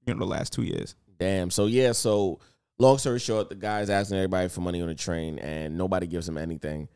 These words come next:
Speaker 2: And a woman that he originally was asking, or asking among the people he was asking, I should say, she had a pizza box of, like, five slices, and all of the pizza fell on the floor on the train. And she yelled, she let out a,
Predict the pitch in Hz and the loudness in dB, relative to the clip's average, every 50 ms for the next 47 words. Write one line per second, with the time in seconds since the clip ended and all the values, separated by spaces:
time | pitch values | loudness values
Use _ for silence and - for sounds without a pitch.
0 | _ _ _ _ _ _ _ - 87 95 90 87 90 87 82 80 76 69 - - | _ _ _ _ _ _ _ -2 0 0 2 2 0 -2 -2 -4 -6 -8 -12 -16
1 | _ _ _ _ _ _ _ _ _ _ _ _ _ _ _ _ _ _ - 95 | _ _ _ _ _ _ _ _ _ _ _ _ _ _ _ _ _ _ 2 2
2 | 95 95 92 104 123 127 123 120 113 110 101 92 98 95 92 92 101 117 104 95 | 4 4 6 6 6 6 6 6 4 4 2 0 0 0 2 2 2 4 4 4
3 | 92 92 104 104 95 104 98 95 92 90 87 82 87 95 104 107 104 95 90 90 | 4 2 2 2 2 2 0 0 0 0 0 0 2 4 4 4 2 2 0 0
4 | 87 87 85 - - 82 80 80 82 92 - _ - 95 95 95 92 90 87 - | 0 0 -2 -2 -4 -4 -6 -6 -8 -10 -8 _ 0 2 4 4 4 4 2 -2
5 | - - - - 98 110 113 113 - 110 101 92 92 95 95 101 104 107 104 104 | -4 -8 -4 0 0 2 2 2 0 0 0 0 0 0 2 2 2 2 2 2
6 | 101 90 87 82 - 95 87 - 85 85 87 87 82 78 78 80 85 82 82 - | 0 -2 -2 -4 -4 -4 -4 -4 -2 -2 -2 -2 -2 -2 -2 -2 -2 -2 -4 -4
7 | - 82 80 78 76 78 85 - 82 76 - 80 76 73 76 - _ _ _ _ | -6 -6 -6 -4 -6 -6 -6 -4 -4 -4 -2 -2 -4 -4 -6 -8 _ _ _ _
8 | _ _ _ _ - - - 92 98 98 92 90 92 90 - - - 80 - 104 | _ _ _ _ -8 -4 0 2 4 4 4 4 2 0 -2 -4 -4 -2 0 0
9 | 104 101 - 95 85 87 82 78 82 - - 85 76 80 82 82 - - 87 87 | 0 2 0 0 2 2 0 0 0 -2 -4 -2 -2 -2 -4 -4 -2 0 0 2
10 | 90 85 - - 87 90 90 80 80 80 78 - - 73 80 78 78 78 78 - | 2 0 0 0 0 0 0 -2 -4 -4 -6 -6 -6 -6 -4 -4 -4 -4 -6 -4
11 | - 85 87 87 85 82 80 - 98 85 - 85 - 80 80 80 78 78 76 - | -2 -2 0 0 -2 -4 -4 -4 -4 -4 -4 -4 -4 -4 -4 -4 -4 -6 -8 -8
12 | - 78 78 - _ _ _ _ _ _ _ _ _ _ _ _ _ _ _ _ | -8 -8 -8 -10 _ _ _ _ _ _ _ _ _ _ _ _ _ _ _ _
13 | _ _ - - 82 80 76 76 - - - - - - - - _ _ - - | _ _ 0 0 2 2 0 -2 -2 -4 -4 -4 -6 -8 -12 -14 _ _ -6 -4
14 | 73 78 78 76 76 78 - - 101 92 90 90 95 98 98 92 - - - - | -2 -2 -2 -2 -2 -2 -2 0 0 0 2 4 4 4 2 0 -2 -2 -2 0
15 | 113 101 98 95 101 104 110 110 110 110 110 - - 95 95 | 0 2 2 4 4 6 6 6 6 4 4 2 0 -2 -2